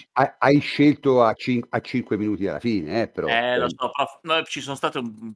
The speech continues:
Speaker 2: paio di azioni dove eravamo arrivati al limite dell'area e poi la ripassiamo indietro fino ad arrivare a Perin. Io, boh, lì
Speaker 1: Ma
Speaker 2: davvero
Speaker 1: sai,
Speaker 2: non
Speaker 1: quello secondo me vuol dire abbastanza poco. Secondo me il vero problema della Juve è che n-,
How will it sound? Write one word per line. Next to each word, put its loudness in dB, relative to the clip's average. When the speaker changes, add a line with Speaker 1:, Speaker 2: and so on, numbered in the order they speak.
Speaker 2:
paio 4
di -6
azioni -6
dove -8
eravamo -4
arrivati -6
al -10
limite -8
dell'area 2
e -8
poi -6
la -8
ripassiamo -10
indietro -12
fino -12
ad -6
arrivare -10
a -14
Perin. -16
Io, -14
boh, -14
lì -10
Speaker 1:
Ma -8
Speaker 2:
davvero -6
Speaker 1:
sai, 8
Speaker 2:
non 10
Speaker 1:
quello 10
secondo 4
me 4
vuol 2
dire 2
abbastanza 2
poco. 4
Secondo 0
me 6
il 2
vero 0
problema 2
della 2
Juve 4
è 0
che -2
n-, -4